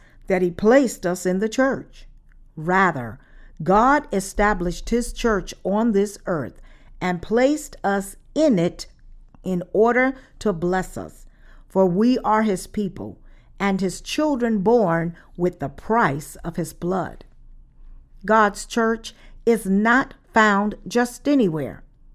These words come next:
We must grasp this. Before establishing his church, God infallibly prepares his servant first. He first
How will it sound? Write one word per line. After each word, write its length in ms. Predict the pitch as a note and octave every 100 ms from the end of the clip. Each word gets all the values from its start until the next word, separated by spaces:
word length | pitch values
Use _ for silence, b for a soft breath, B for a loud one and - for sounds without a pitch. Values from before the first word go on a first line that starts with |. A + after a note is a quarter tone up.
| - - -
We 120 | G3+ A#3
must 280 | B3 A3+
grasp 480 | - F#3+ F#3+ F#3 - -
this. 500 | A#3+ A#3+ - - - - - - - - - -
Before 420 | D#3+ E3 G#3+ A3+
establishing 840 | A3 A3 - A#3 A#3+ A3+ G#3+ G3+ F3+
his 180 | E3+ -
church, 460 | F3+ D3 - - b b b b
God 400 | D3+ G3 A#3 B3+ -
infallibly 1160 | G3+ F3 - - A#3 C4 A#3+ D#3+ D#3 D3+ D3 C#3+ B B
prepares 680 | - F#3+ F#3+ G#3+ A3 A3 A3+
his 220 | F#3 E3 -
servant 560 | F#3+ F#3+ G3 G3 - - -
first. 500 | D#3+ G2+ - - - - - - - - _ _ - -
He 200 | - G3+
first 600 | G3 - A3+ A#3+ C4 -